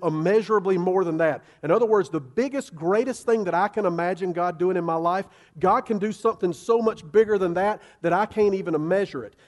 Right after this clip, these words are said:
And it says the reason he can do that is not because I'm a great guy, not because everybody likes me, or not because I'm good looking or have money or have athletic ability or any of that kind of stuff. The reason God can do that is because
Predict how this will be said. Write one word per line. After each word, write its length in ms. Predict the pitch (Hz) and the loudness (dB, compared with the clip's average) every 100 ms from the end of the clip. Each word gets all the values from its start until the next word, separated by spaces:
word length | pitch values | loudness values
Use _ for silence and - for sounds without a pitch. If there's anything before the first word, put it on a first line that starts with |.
| - | -6
And 120 | 160 | -6
it 60 | 175 | 0
says 180 | 202 | 0
the 120 | 135 156 | 0 0
reason 360 | 185 262 262 | 2 2 0
he 80 | 247 | -4
can 140 | 240 | -4
do 120 | 214 240 | -2 2
that 160 | 202 | 2
is 100 | 165 | 0
not 200 | 202 208 | -2 -4
because 240 | 196 196 180 | -6 -4 -2
I'm 160 | 175 | -2
a 40 | 160 | -2
great 300 | 160 165 165 | -4 -4 -2
guy, 360 | 175 202 214 - _ | -2 -2 -2 -6 _
not 200 | 160 196 | -2 -2
because 380 | 196 - 196 165 - - | -2 -2 -2 -2 -8 -6
everybody 460 | 180 190 175 180 156 | -4 -2 0 -2 0
likes 340 | 175 196 - | 0 0 0
me, 220 | 208 214 | 0 2
or 100 | 180 | 2
not 180 | 175 180 | 2 -2
because 280 | - 190 170 | -4 -4 -2
I'm 180 | 165 151 | -2 0
good 180 | 190 | 0
looking 300 | 190 202 220 | 0 -2 -2
or 80 | 190 | -2
have 240 | 151 175 151 | -2 -4 -4
money 380 | 170 208 220 | 0 2 2
or 240 | 202 147 143 | 2 0 -2
have 260 | 135 175 | -6 -4
athletic 460 | 180 175 180 190 185 | -2 -2 -2 -2 -4
ability 400 | 156 185 202 202 | -4 -2 0 0
or 100 | 156 | 0
any 80 | 190 | 2
of 60 | |
that 140 | 202 - | 2 0
kind 120 | 190 | -4
of 60 | 180 | -4
stuff. 180 | 214 - - - | -6 -6 -16 -4
The 100 | 160 | 0
reason 380 | 175 226 247 220 | 2 2 0 0
God 260 | 220 226 | 0 0
can 160 | - 180 | -2 -2
do 200 | 160 214 | -2 -2
that 260 | 233 247 - _ | -2 -2 -8 _
is 140 | 170 147 | -10 -8
because 360 | 165 190 156 | -6 -4 -6